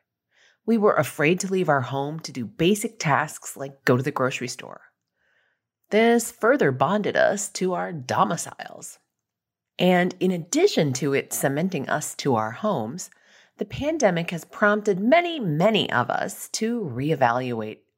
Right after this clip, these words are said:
priorities. On one end of the spectrum were people much like me, who, whether we wanted to or not, were forced to have more family time. <laughs>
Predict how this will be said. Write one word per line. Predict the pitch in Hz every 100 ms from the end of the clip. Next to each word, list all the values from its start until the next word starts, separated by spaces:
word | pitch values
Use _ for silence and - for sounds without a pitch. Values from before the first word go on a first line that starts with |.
| _ -
priorities. | 123 104 95 - - - - _ _ _ _ _ _ _ -
On | 208 196
one | 220 311 370
end | 294 139
of | 127
the | 127
spectrum | - 107 107 120 131 151 -
were | 196
people | 208 247 262 254 247
much | 226 254 -
like | 269
me, | 175 220 180 - - _
who, | 160 180 175 160
whether | - 190 220
we | 226
wanted | 143 135 170 214
to | 180 165
or | 139
not, | 156 202 165 - -
were | 202
forced | 208 - 294 - - -
to | 135
have | 123 123
more | 151 170
family | 165 185 202 120
time. | 95 67
<laughs> | -